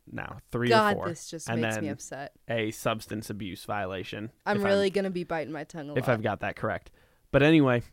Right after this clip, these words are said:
Speaker 1: the V P came out with a comment that I really,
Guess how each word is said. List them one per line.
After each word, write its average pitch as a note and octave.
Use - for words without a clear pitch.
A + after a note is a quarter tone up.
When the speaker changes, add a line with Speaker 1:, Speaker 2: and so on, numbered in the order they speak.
Speaker 1:
the B2+
V D3+
P C#3+
came C3
out B2
with A#2
a A#2+
comment A#2
that A2+
I A#2
really, A2